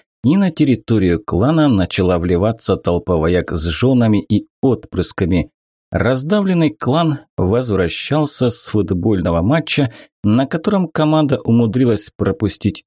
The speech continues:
дюжину безответных голов. В толпе шагал и в недавнем прошлом общий любимец Тобе, которого в этот день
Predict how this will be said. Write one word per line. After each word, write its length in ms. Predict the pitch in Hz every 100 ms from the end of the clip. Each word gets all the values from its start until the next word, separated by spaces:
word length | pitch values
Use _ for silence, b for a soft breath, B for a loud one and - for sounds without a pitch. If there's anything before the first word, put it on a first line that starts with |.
| -
дюжину 640 | 78 110 165 156 151 147 -
безответных 1160 | 85 113 143 135 120 98 95 92 - 98 85
голов. 640 | 87 87 107 110 90 80 - _ _ _ _ _ _ _
В 40 |
толпе 340 | 214 - 214 233
шагал 420 | 196 175 180 160
и 120 | - 117
в 60 |
недавнем 640 | 113 110 101 180 170 160 -
прошлом 640 | - 143 147 - 127 -
общий 420 | - 123 - - 110
любимец 600 | 104 117 120 120 - - -
Тобе, 460 | 123 113 98 104 95 _ _
которого 500 | 98 - 107 95 -
в 200 | - 87
этот 400 | 95 - 85 82
день 300 | 87 147 120